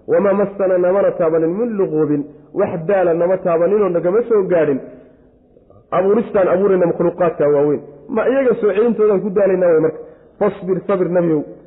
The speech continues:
"calaa maa yaquuluuna", waxay ileeyihiin, isaga sabir, oo iska adkaysa way macna. Macnaha ka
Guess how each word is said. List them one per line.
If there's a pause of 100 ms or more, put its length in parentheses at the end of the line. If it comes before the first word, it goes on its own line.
(280)
"calaa
maa
yaquuluuna",
waxay
ileeyihiin,
isaga
sabir, (560)
oo
iska
adkaysa
way
macna. (380)
Macnaha (180)
ka